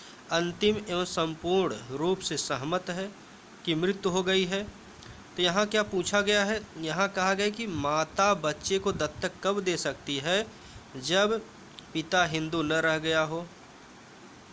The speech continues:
या अंतिम रूप से संसार का त्याग कर चुके, यहाँ पे लिखा है अंतिम और संपूर्ण रूप से सहमत है।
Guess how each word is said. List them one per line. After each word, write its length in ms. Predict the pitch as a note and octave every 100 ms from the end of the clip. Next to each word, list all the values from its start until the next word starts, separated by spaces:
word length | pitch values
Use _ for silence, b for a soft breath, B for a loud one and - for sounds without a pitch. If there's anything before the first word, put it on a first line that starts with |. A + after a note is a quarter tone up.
| - - - - - - - - E3
या 200 | E3+ F3
अंतिम 640 | - D#3+ D#3+ D#3 F#3+ F#3
रूप 240 | E3+ F3 F3
से 180 | F#3 F3+
संसार 540 | D#3+ C#3+ - D#3 D#3+
का 160 | - D#3
त्याग 380 | - C#3 D3+ D#3+
कर 120 | D3+
चुके, 180 | D#3+ D3+
यहाँ 160 | D#3+
पे 140 | D#3+ D#3
लिखा 300 | C#3 - D#3+
है 80 | C3
अंतिम 400 | C3 C3+ E3 D#3+
और 80 | D#3+
संपूर्ण 460 | D3 C3+ - E3
रूप 160 | D3+ D3
से 140 | D#3
सहमत 520 | - B2+ A#2+ C3+ C3+
है। 180 | A#2+ A2